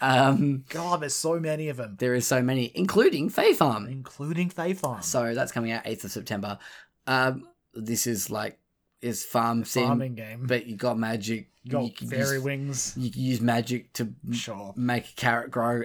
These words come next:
Speaker 1: And
Speaker 2: I'm trying not to be too, again, I, I love Stardew Valley
Speaker 1: Yeah.
Speaker 2: and I love Harvest Moon, but
Speaker 1: And honestly,
Speaker 2: it just feels like there are so many of these now.
Speaker 1: there are. Honestly, Fae Farm looks interesting as well. Like,
Speaker 2: Yeah.
Speaker 1: it's,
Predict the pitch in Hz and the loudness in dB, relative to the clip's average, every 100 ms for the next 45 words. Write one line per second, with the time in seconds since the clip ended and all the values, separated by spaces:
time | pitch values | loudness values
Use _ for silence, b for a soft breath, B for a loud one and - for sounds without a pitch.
0 | - 123 214 196 320 294 226 - 180 165 | -2 2 2 6 6 6 6 4 6 6
1 | 160 156 120 - 147 143 143 - - 147 | 6 6 4 2 2 2 -2 -6 -4 -2
2 | 139 135 135 127 120 101 - 120 113 104 | 0 -2 0 -2 -4 -6 -6 -6 -6 -12
3 | 104 156 208 - 113 107 110 113 117 113 | 0 4 4 2 -10 -10 -8 -8 -8 -10
4 | 95 113 107 - 131 143 165 208 220 220 | -10 -10 -10 -10 -4 -2 2 4 4 6
5 | 196 - 220 196 185 165 135 143 120 127 | 6 6 4 4 4 2 2 -2 -2 -4
6 | 120 101 104 113 107 - - 220 220 185 | -6 -10 -14 -14 -12 -8 2 6 6 6
7 | - - 226 254 247 311 - 208 160 - | 4 2 2 2 2 2 2 2 2 0
8 | - 123 117 120 120 117 110 127 143 311 | -2 -4 -2 -4 -2 0 0 2 4 6
9 | 294 285 - | 6 4 -6